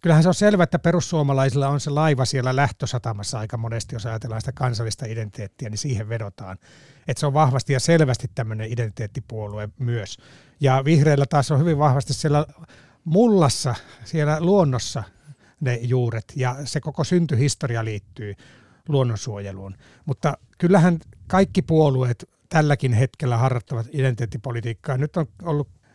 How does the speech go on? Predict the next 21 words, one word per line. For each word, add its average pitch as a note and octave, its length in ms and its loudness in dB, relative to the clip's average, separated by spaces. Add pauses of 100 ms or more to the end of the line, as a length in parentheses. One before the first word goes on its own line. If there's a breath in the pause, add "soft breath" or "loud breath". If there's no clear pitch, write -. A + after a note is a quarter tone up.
(180)
kovasti F3+ 360 2
puhetta, C#3+ 500 2
äh, C#3 480 -4 (120)
tota, D3 240 -6
Kuhmon C3+ 560 -2
sudetko C3 480 -4
ne A2+ 140 -6
oli, G#2 240 -10 (440 soft breath)
jolle A#2+ 240 -4
myönnettiin A#2+ 480 -2
tappolupa. A#2+ 580 -2
Ja A#2+ 120 -4
keskusta - 560 -2
on B2+ 40 0
esimerkiksi B2 260 -4
tässä C3+ 280 -4
profiloitunut, B2 720 -4
tai C3 200 -2 (100)
eräät C#3 280 -2
keskustalaiset B2 600 -4
kansanedustajat A2 720 -6